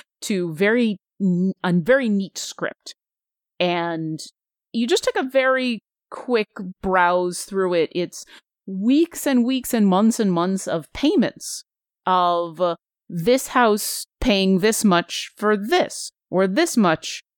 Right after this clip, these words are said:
being paid to this house for this. When you flip kind of to the beginning of it, to the ledger, uh, to the more neat handwriting, it's a lot of standard payments. It's almost every single house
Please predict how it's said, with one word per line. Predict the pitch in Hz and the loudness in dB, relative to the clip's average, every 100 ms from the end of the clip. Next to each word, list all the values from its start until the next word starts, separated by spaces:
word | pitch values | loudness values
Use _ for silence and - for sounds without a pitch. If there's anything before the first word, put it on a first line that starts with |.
| _ | _
being | 202 190 180 | 2 2 2
paid | - 202 185 | 0 0 0
to | - 262 | -2 0
this | 254 403 - | 0 -2 0
house | 180 123 - - _ - | 0 -2 -6 -16 _ -2
for | 208 180 | 0 2
this. | 147 - - _ _ _ _ _ _ | -2 -4 -14 _ _ _ _ _ _
When | - 220 214 | -2 -2 0
you | 214 208 208 185 - _ _ _ _ | -2 -2 -4 -6 -10 _ _ _ _
flip | - 359 - _ _ - | -2 -2 -2 _ _ -2
kind | 302 | 0
of | 269 | 0
to | 254 | 0
the | 196 | 0
beginning | 185 180 302 202 | 0 2 2 2
of | 165 | 0
it, | 117 131 - _ _ - | 0 -2 -2 _ _ -6
to | 240 | -2
the | 185 | 0
ledger, | 180 240 226 175 147 151 - _ _ - | 2 2 2 2 2 0 -6 _ _ -2
uh, | 185 160 | 2 2
to | 139 | 0
the | 208 | 0
more | 202 190 | 2 4
neat | 190 220 - | 4 2 0
handwriting, | 196 208 185 175 170 - | 0 2 2 2 0 0
it's | 220 254 | -2 -2
a | |
lot | 240 254 285 302 302 - | -2 2 4 4 2 0
of | 220 214 208 214 196 180 190 - - | 2 4 4 2 -2 -2 -2 -4 -12
standard | - - 220 208 202 180 | -8 0 2 4 2 0
payments. | - 180 143 90 147 - | 0 2 0 -2 -8 -6
It's | - 180 165 - - - _ _ | 0 2 2 -2 -10 -12 _ _
almost | 233 311 392 - - | -2 0 0 -2 0
every | 220 226 247 | 0 0 -4
single | 220 233 214 190 | -4 -2 0 0
house | 175 202 170 156 - - - | 0 0 2 0 -8 -14 -14